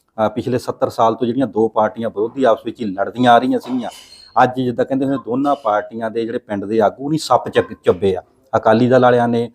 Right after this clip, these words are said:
ਕਾਂਗਰਸ ਵਾਲਿਆਂ ਨੇ ਚੱਬਿਆ ਤੇ ਕਾਂਗਰਸ ਵਾਲਿਆਂ ਨੇ ਉਹਨਾਂ ਦਾ ਚੱਬਿਆ ਆ। ਇਹ ਜਿਹੜੇ ਹਾਲਾਤ ਜਿਹੜੇ ਬਣੇ ਹੋਏ ਨੇ, ਇਹ ਦੱਸਦੇ ਨੇ ਕਿ ਇਹਨਾਂ ਦੀ ਇੱਕ ਮਾਨਸਿਕਤਾ ਆ, ਇਹਨਾਂ ਕੋਲ ਬਿਲਗੇ ਦੀ ਡਿਵੈਲਪਮੈਂਟ ਦਾ ਜਾਂ ਬਿਲਗੇ ਦਾ ਕੋਈ ਮੁੱਦਾ ਨਹੀਂ ਹੈਗਾ।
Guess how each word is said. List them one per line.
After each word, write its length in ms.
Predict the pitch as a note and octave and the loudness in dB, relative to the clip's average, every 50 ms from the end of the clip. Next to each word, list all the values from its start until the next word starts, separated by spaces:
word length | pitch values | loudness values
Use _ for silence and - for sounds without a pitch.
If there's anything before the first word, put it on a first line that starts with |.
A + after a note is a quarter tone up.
| _ _ - | _ _ -2
ਕਾਂਗਰਸ 360 | G#2 G2+ G#2 A2 A#2+ A#2 - | -2 0 2 0 0 0 2
ਵਾਲਿਆਂ 180 | C3 C3+ C3+ | 0 2 2
ਨੇ 60 | C3+ C3 | 0 0
ਚੱਬਿਆ 280 | - C#3+ B2+ C#3+ D3 | -2 -4 -2 -2 -2
ਤੇ 60 | C#3+ | -2
ਕਾਂਗਰਸ 340 | C#3+ - A#2 A2 A#2 A#2 A2+ | -2 -2 -4 -2 -4 -4 -4
ਵਾਲਿਆਂ 160 | A#2 A#2 A#2+ | -4 -6 -6
ਨੇ 60 | C3 C#3+ | -6 -6
ਉਹਨਾਂ 180 | D#3+ F3 F#3 | -4 -4 -4
ਦਾ 60 | D3+ - | -2 -2
ਚੱਬਿਆ 240 | - G2+ - G2 F#2 | -4 -6 -6 -8 -14
ਆ। 80 | F2+ F2+ - _ _ _ _ _ _ _ - | -14 -16 -18 _ _ _ _ _ _ _ 2
ਇਹ 140 | F3 G3 F3+ | 4 4 6
ਜਿਹੜੇ 160 | G3 G#3 E3 | 6 4 4
ਹਾਲਾਤ 380 | B2 A2+ G#2 G#2 A2+ B2+ - | 4 4 4 6 6 4 4
ਜਿਹੜੇ 180 | D#3 D3 D#3 E3 | 0 -2 -2 -2
ਬਣੇ 260 | C#3 B2 A#2+ B2 C3 A#2+ | -4 -4 -6 -6 -8 -10
ਹੋਏ 160 | B2+ C3 C3+ | -12 -14 -16
ਨੇ, 80 | C#3 D#3 | -16 -18
ਇਹ 280 | E3 - C3 C3+ C#3+ | -18 -20 -20 -20 -8
ਦੱਸਦੇ 340 | - - F#2+ - G#2 G#2+ B2 | -6 -6 -6 -6 -8 -8 -6
ਨੇ 120 | C3 C3+ C3+ | -4 -4 -4
ਕਿ 140 | - D#3 | -6 -8
ਇਹਨਾਂ 240 | D#3 - C3 C3 C#3+ | -8 -6 -6 -6 -6
ਦੀ 100 | C#3 C3+ | -6 -6
ਇੱਕ 80 | C#3 - - | -8 -8 -8
ਮਾਨਸਿਕਤਾ 720 | A2 G2+ G2 G#2 G#2+ - - - - - A#2 A2 G#2 A2+ C3+ | -6 -4 -4 -4 -4 -6 -12 -14 -2 2 4 4 6 4 4
ਆ, 40 | D3 - - - - - _ - | 2 0 -6 -20 -20 -20 _ 0
ਇਹਨਾਂ 180 | D3+ E3 F3 F3 | 2 2 2 2
ਕੋਲ 200 | E3+ E3+ E3+ D#3+ | 4 4 4 4
ਬਿਲਗੇ 380 | A2 G#2 G#2+ G#2+ G#2+ G#2+ C3 | 4 4 4 4 4 4 4
ਦੀ 100 | C3+ D3 | 4 2
ਡਿਵੈਲਪਮੈਂਟ 480 | C#3 - A2 G#2+ G#2 A2+ A#2 B2 B2 B2 | 2 4 2 2 4 2 0 0 -2 0
ਦਾ 160 | - C3 C3 | 2 2 4
ਜਾਂ 100 | C3+ B2+ | 4 2
ਬਿਲਗੇ 340 | G#2+ - G2+ G2 F#2+ G#2 B2+ | 0 0 0 0 0 0 2
ਦਾ 120 | C3 D3+ | 2 2
ਕੋਈ 140 | D#3 D#3 E3+ | 2 2 2
ਮੁੱਦਾ 240 | E3+ D#3 A#2+ C#3 C3+ | 0 2 2 2 2
ਨਹੀਂ 120 | D3+ D#3 B2+ | 2 2 0
ਹੈਗਾ। 180 | A#2+ F#2+ - | -2 -4 -4